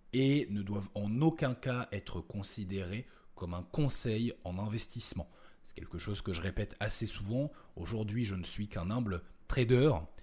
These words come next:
investisseur et builder du web trois et du marché des N F T. Et bien que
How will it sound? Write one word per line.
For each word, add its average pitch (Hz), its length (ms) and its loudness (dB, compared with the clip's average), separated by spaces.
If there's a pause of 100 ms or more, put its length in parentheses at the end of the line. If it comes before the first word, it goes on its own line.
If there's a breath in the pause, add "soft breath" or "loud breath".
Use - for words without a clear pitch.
(240 soft breath)
investisseur 131 1000 6 (240 loud breath)
et 98 120 0
builder 123 540 6 (160)
du 80 120 -4
web 104 240 0
trois 107 280 0
et 95 40 2
du 78 120 -4
marché 78 380 -4
des 78 140 -4
N 80 180 -2
F - 140 -6
T. 147 240 0 (420 loud breath)
Et 90 100 -2
bien 131 260 4
que 98 380 0